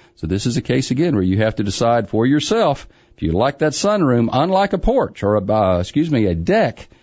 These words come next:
you may find that you're better off just spending the money on the deck if you're really leaning more towards investment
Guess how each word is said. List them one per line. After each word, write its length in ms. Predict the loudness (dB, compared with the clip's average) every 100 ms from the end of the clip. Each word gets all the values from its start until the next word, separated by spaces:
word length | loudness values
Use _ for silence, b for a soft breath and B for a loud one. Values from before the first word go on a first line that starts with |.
| b b b
you 300 | -10 -2 0
may 200 | 2 0
find 400 | 0 0 2 2
that 120 | 0 0
you're 80 |
better 260 | 0 0 2
off 200 | 0 -2
just 140 | -4
spending 280 | -2 -2 0
the 80 | 0
money 240 | 2 2
on 80 | 2
the 80 | 0
deck 320 | 0 0 0
if 120 | -2
you're 120 | 0 0
really 320 | 2 0 0
leaning 500 | -2 0 0 0 -2
more 480 | -2 0 0 0 -4
towards 380 | -4 0 0 0
investment 720 | -2 -2 0 0 -2 -4 -4